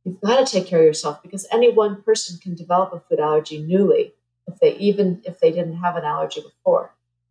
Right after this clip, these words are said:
And then, of course, there's lots of countries out there that thought, "Oh, well, we're, we're South America. We don't have to deal with food allergies." And unfortunately, they do now. This is a growing epidemic. So we talk about that in the book, too. It's just not a U S based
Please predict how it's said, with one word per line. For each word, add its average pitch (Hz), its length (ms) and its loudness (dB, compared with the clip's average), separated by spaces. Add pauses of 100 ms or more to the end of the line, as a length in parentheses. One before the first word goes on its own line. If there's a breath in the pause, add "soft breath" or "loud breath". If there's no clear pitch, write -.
(100)
And 190 100 4
then, 208 80 4
of 208 160 0
course, 247 280 2
there's 185 180 -6
lots 208 280 -2
of 214 120 -14
countries 240 580 -4
out 180 220 -4
there 175 180 -2
that 185 240 -4
thought, 180 420 -2
"Oh, 220 240 6
well, 190 300 -2 (340)
we're, 214 460 4 (400)
we're 208 240 6
South 202 400 0
America. 185 500 0
We 170 120 2
don't 180 160 -4
have 175 140 -10
to 165 100 -18
deal 170 240 4
with 156 160 -4
food 165 160 -10
allergies." 147 600 -10
And 165 120 -10
unfortunately, 190 580 2
they 180 160 4
do 196 240 4
now. 151 300 -4 (480)
This - 160 -12
is - 120 -14
a 185 60 0
growing 190 500 2
epidemic. 170 680 -6
So 156 200 -8
we 170 80 -4
talk 196 300 -4
about 180 240 0
that 170 160 0
in 165 60 -16
the 165 80 -4
book, - 280 -6
too. 156 280 2
It's - 200 -6
just - 280 -8
not 175 160 0
a 160 40 4
U 170 280 0
S 165 260 -4
based - 460 -2